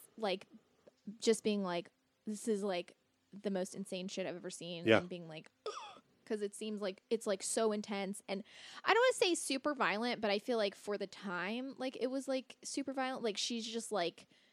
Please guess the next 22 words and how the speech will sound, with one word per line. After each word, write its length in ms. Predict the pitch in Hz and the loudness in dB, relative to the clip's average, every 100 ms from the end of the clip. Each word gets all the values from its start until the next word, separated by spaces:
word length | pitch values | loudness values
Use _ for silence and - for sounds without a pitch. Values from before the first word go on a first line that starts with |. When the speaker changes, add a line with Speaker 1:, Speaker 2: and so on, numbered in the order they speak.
| _ _ _ - | _ _ _ -2
Speaker 1:
literally, 720 | 220 247 254 233 220 202 185 - | 4 6 6 4 2 0 -2 -2
it's 160 | 208 | -2
a 60 | 196 | -2
bunch 280 | 202 208 208 | 0 0 0
of 120 | 196 | -4
male 260 | 196 202 202 | 0 0 0
cops 520 | - 202 170 170 - | -2 0 2 0 0
and, 80 | 131 | 8
like, 60 | |
Speaker 2:
Yeah. 280 | 131 110 98 | 10 10 8
Speaker 1:
one 260 | 135 208 226 | 2 0 0
woman, 480 | 196 202 170 156 190 - _ - _ - | -2 -2 -2 -4 -8 -12 _ -20 _ -2
and 160 | 214 | 2
they're 140 | 214 208 | 4 4
like, 260 | 190 180 - | 4 2 4
"Oh, 320 | 247 240 226 | 6 10 10
yeah, 480 | 220 208 214 220 196 | 10 8 4 6 6
we 100 | 196 | 4
can 160 | 220 226 | 2 -4
take 220 | - 202 | -4 4
Speaker 2:
Right. 200 | 117 104 | 8 8
Speaker 1:
down," 180 | 185 180 | 6 -2